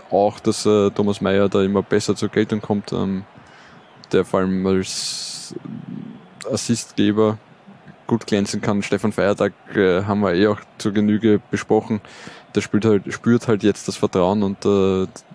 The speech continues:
zeigt, dass er diesen Torriecher, den er im Nachwuchs hatte, sehr wohl auch, äh, im Erwachsenenfußball,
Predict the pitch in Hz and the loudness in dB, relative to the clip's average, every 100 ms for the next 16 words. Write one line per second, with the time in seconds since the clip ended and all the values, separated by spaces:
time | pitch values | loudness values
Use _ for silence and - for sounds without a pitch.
0 | - _ - - _ - 92 90 - 101 | -20 _ -20 -20 _ -6 -2 -2 0 0
1 | 101 - 101 101 95 101 98 98 104 - | 0 0 0 0 0 2 4 4 0 2
2 | 107 - 98 95 95 95 87 98 101 - | 0 2 0 2 2 2 0 0 -4 -2
3 | 98 - 101 98 98 92 92 95 - 76 | -4 0 0 2 0 2 4 2 2 -2
4 | 87 - 95 90 87 - - - - - | -2 0 2 2 0 -12 -20 -20 -20 -20
5 | - - 110 104 101 - 113 104 - - | -20 -2 2 2 2 0 0 0 0 0
6 | 110 110 - - 127 113 - 117 120 117 | 2 0 -4 -4 -4 -4 0 2 2 0